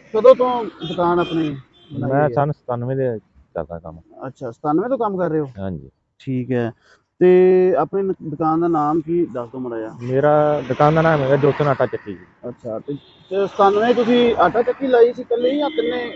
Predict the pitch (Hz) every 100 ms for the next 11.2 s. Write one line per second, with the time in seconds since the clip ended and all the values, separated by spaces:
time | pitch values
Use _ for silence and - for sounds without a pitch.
0 | 370 190 - 220 233 202 196 190 196 180
1 | 165 151 147 151 160 160 156 151 139 120
2 | 110 - _ _ _ 120 127 165 147 135
3 | 147 151 _ _ _ 110 107 107 113 113
4 | 107 - 90 - 131 - 120 - - -
5 | 90 _ _ _ 143 165 165 180 180 202
6 | 220 196 165 151 139 120 123 _ _ -
7 | 127 135 131 - 123 - - 73 139 135
8 | 135 196 170 - - 113 92 120 120 113
9 | 85 - _ _ _ 180 180 175 175 -
10 | 196 220 220 208 196 208 208 208 202 202
11 | 269 202